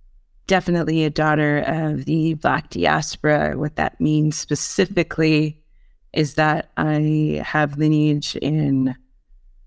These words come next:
Guyana, Saint Kitts, and Barbados through my father, and Southern Alabama and upstate New York through my mother. Um, they met in college.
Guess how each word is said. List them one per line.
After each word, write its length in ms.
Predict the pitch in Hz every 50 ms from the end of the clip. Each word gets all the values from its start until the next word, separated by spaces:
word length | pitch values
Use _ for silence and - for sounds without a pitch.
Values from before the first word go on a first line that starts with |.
| - - - 160
Guyana, 720 | 147 - 165 160 156 156 160 165 170 175 185 202 220 214 196
Saint 420 | - - - 175 170 160 - - -
Kitts, 540 | - - 170 156 - - - - - - -
and 220 | - 156 160 160 156
Barbados 920 | 165 160 151 - 165 160 160 156 170 170 180 196 - - - - - -
through 160 | - 160 160 143
my 180 | 156 147 143
father, 640 | 143 - - 180 196 208 208 190 208 202 196 190 190 - _ _ _ _ _ - - - - - - - - -
and 720 | 151 160 156 147 147 147 139 135 135 131 127 131 127 - - _ _ _ _ _ _ _ _ _ -
Southern 320 | - 180 165 180 185 190
Alabama 880 | 170 170 175 180 170 165 175 165 160 160 160 156 151 156 160 160 151 - - - -
and 500 | 160 156 156 - - 156 156 - - - - -
upstate 400 | 165 156 - - - 156 151 -
New 100 | 151 156
York 360 | 160 156 147 147 151 - -
through 180 | - - 156 156
my 140 | 156 143 143
mother. 680 | 143 160 151 147 151 151 156 156 151 151 147 147 - - -
Um, 320 | - - - - - - - -
they 80 | 160
met 240 | 143 151 147 143 -
in 100 | - 151
college. 760 | - - 151 156 151 151 151 151 151 143 143 - - -